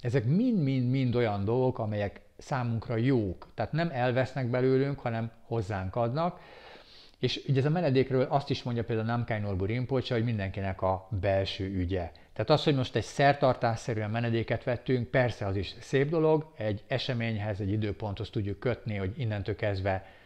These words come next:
bennünk a megérett az elhatározás. Nem függ egyébként szellemi szintől, hogy ki mikor vehet menedéket, hanem ez egy belső érés, egy belső elhatározásnak a függvénye.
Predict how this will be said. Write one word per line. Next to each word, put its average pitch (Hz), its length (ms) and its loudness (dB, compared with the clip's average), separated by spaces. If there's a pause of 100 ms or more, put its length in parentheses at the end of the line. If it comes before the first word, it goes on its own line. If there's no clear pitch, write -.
(300)
bennünk 104 440 0
a 104 60 -4
megérett 95 600 -2
az 95 100 -2
elhatározás. 139 920 0 (280)
Nem 143 260 4
függ 117 220 -4
egyébként 107 380 0
szellemi 117 420 -2
szintől, 131 460 -2
hogy 120 100 -2
ki 131 100 -4
mikor 127 300 0
vehet 123 260 0
menedéket, 117 560 0
hanem 110 160 -2
ez 98 80 -2
egy 101 120 0
belső 117 600 2
érés, 107 400 0
egy 98 100 -4
belső 104 400 -2
elhatározásnak 131 800 -2
a 117 60 -2
függvénye. 104 640 -2